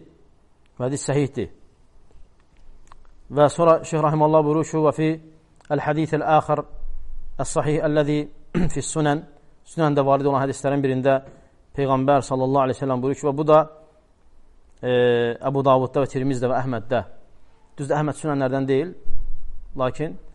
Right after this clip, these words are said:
e, Şeyx Rahimallah təhqiqatçı gətirir ki, İmam Əhməd də rəvayət eləyib. İmam Əhmədin ki, onlarda mustadrəkdir. Sünənlər altı dənədir. Daha doğrusu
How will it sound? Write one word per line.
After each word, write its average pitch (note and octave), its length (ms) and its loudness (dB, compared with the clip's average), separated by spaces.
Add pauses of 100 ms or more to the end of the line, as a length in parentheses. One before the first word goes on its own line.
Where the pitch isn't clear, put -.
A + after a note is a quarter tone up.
(500)
e, A#1+ 120 -10 (2250)
Şeyx C3+ 280 -6
Rahimallah C3 420 0 (400)
təhqiqatçı B2+ 560 -6 (640)
gətirir C3 320 -8
ki, C#3+ 160 -8
İmam B2+ 240 -4
Əhməd B2 180 -8
də B2+ 80 -2
rəvayət A#2+ 300 0
eləyib. C#3+ 240 -6
İmam C3+ 180 -4
Əhmədin C3 320 -2
ki, D#3 160 -4 (640)
onlarda A#2+ 400 0 (180)
mustadrəkdir. A#2 800 -8 (1400)
Sünənlər D3 580 -2
altı A#2+ 300 -6
dənədir. A#2+ 400 -6 (880)
Daha C3 160 0
doğrusu C3+ 180 -4